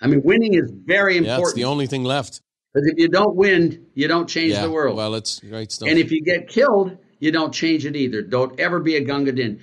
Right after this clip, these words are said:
Speaker 1: Go after things you can actually do and change. Don't just sit there and, uh, cry about, "Whoa, it's so unfair."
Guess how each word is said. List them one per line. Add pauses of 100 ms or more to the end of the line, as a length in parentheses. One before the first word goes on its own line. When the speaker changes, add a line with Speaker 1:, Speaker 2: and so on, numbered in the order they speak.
(220)
Speaker 1:
Go
after
things
you
can
actually
do
and
change. (520)
Don't
just
sit
there
and, (320)
uh, (220)
cry
about,
"Whoa,
it's
so
unfair."